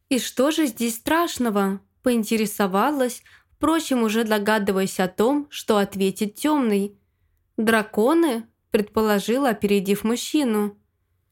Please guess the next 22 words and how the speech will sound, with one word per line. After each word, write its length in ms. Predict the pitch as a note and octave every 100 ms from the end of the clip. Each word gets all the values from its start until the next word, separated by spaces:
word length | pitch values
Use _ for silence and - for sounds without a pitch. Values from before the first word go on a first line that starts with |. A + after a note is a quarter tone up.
| _ _
"Ты 120 | C#4
сама 420 | - B3 A3 A3+
ответила 500 | D4+ B3+ A#3 C#4 C#4
на 160 | A3+ G3+
свой 280 | G3+ G#3+ G#3
вопрос", 640 | A3 - D#4+ C4 A#3 - _ _
кивнул 420 | - A3+ A#3 A#3 -
он. 320 | B3 A3+ A3+ _ _ _ _ _ _ _
Я 240 | - D4 D4+
откусила 600 | C4+ - A3 - A3+ G3+
хлеба 640 | - G3+ B3+ D#4+ C4+ A#3 -
и 120 | A#3+
вдруг 360 | A3 C4 -
поняла, 640 | - A3 G#3 G3+ G#3+ D4+ D#4 _
что 260 | - E4+
почти 500 | D#4+ C#4 - - A#3+
не 200 | C#4+ A#3+
чувствую 500 | G3+ G#3+ G3+ A3+ A#3
вкуса. 720 | A#3 - E4 D#4+ - G3+ G3+ - _ _ _ _ _ _ _ _
"Драконы, 840 | G#3+ G#3+ G#3 G#3 G#3 C4 B3+ A3 A3 -
моя 360 | A3+ A3 G#3
книга. 680 | G3+ G3 G3+ C4+ B3+ G#3+ G#3